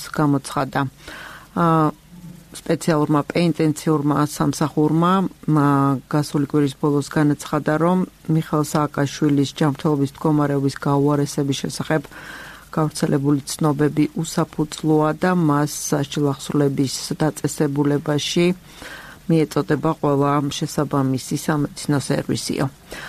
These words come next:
ბოლო ოცდაოთხ საათში საქართველოში covid ცხრამეტით გარდაცვალების არც ერთი შემთხვევა არ ყოფილა. დღეს დილით გამოქვეყნებული ოფიციალური სტატისტიკის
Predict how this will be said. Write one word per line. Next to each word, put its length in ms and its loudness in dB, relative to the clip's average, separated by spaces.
ბოლო 220 4
ოცდაოთხ 460 0
საათში 500 0
საქართველოში 720 0
covid 500 2
ცხრამეტით 840 0
გარდაცვალების 960 0
არც 300 -2
ერთი 320 -2
შემთხვევა 720 0
არ 220 0
ყოფილა. 500 0
დღეს 300 -2
დილით 340 -2
გამოქვეყნებული 840 0
ოფიციალური 640 0
სტატისტიკის 920 -4